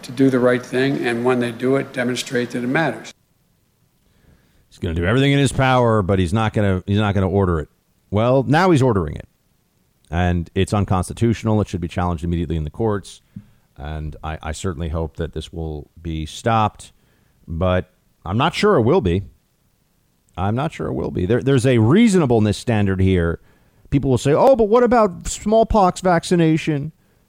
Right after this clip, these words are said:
Speaker 2: Okay, smallpox kills thirty percent of every person who gets it.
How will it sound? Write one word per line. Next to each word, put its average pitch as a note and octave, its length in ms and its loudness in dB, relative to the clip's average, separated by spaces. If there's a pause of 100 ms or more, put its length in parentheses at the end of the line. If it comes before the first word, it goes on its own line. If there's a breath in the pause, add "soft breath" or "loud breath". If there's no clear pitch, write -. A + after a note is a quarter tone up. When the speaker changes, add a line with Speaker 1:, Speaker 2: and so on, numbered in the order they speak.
(260)
Speaker 2:
Okay, G2 280 0
smallpox B2+ 560 0
kills B2 240 0
thirty F#3 340 4
percent C#3+ 400 0
of G#2 160 0
every E3+ 240 4
person C#3+ 360 0
who G2+ 120 2
gets G2 300 -4
it. - 180 -16